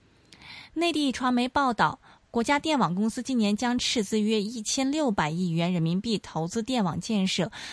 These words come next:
投资额度创历史新高。电力股有炒作，华电国际更出现疑似乌龙盘，该股在三点四十九分录得一手共六十二万股的交叉盘交易，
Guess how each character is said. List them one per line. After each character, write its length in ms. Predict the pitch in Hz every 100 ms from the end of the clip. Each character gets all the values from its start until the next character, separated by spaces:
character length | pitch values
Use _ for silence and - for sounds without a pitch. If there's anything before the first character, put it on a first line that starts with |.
| -
投 160 | - 226
资 180 | 302 269
额 180 | 220
度 200 | 233 269
创 300 | 214 254 202
历 180 | 220 208
史 160 | 185 160
新 320 | - 214 220
高。 240 | 254 254 - -
电 120 | 262
力 140 | 247
股 140 | 214 208
有 100 | 233
炒 240 | - -
作， 300 | - 233 - - - - -
华 220 | 226 247
电 160 | 311
国 160 | 262 233
际 240 | 233 269
更 240 | 208 262 220
出 140 | 240
现 180 | - 208
疑 240 | 165 185
似 220 | 220 - 226
乌 180 | 214
龙 160 | 208 214
盘， 380 | - 156 156 214 - - -
该 200 | 302 302
股 160 | 202
在 200 | 190 220 202 - -
三 300 | - 269 294
点 200 | 262 160
四 120 | 196
十 80 | 214
九 200 | 196 -
分 320 | 170 233 247 -
录 180 | 269 214
得 200 | 190 202
一 180 | 226 220
手 240 | - -
共 240 | 185 208
六 160 | 214 226
十 140 | -
二 180 | 240 254
万 240 | 202 185 185
股 100 | 156
的 100 | 156
交 220 | - 254
叉 180 | 247 262
盘 260 | - 160 165
交 240 | 214 220
易， 240 | 240 208